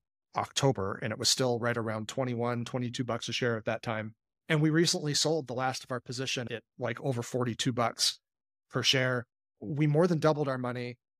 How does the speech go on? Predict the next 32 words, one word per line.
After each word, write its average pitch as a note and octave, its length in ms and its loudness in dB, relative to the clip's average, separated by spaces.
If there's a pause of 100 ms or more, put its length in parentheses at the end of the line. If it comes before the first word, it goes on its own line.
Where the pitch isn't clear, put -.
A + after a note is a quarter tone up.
(160)
in A#2+ 120 -4
less C#3 220 0
than C3 100 -4
six - 300 -4
months. B2 280 -4 (400)
And D3 120 2
this F3 140 2
is D#3+ 80 0
not E3+ 380 -2 (440)
normal. C#3 560 2 (120)
I C#3+ 80 0
think, F#3+ 200 0 (160)
oh, C#3+ 260 -2 (100)
some G#3 240 2
of E3 100 2
our D#3 80 6
viewers D3+ 380 2
have B2+ 100 -6
maybe C3 320 -4 (340)
been C3+ 140 -2
around B2 380 -4
watching A#2+ 580 -2 (560)
things C#3 360 4 (440)
I've A#2 180 -2
written C#3+ 460 4
and A2+ 300 -6 (100)
video C#3 400 2
appearances B2+ 800 -2
for A#2+ 140 -4
years C3+ 400 2 (340)
during C#3 300 0
the C3 260 -8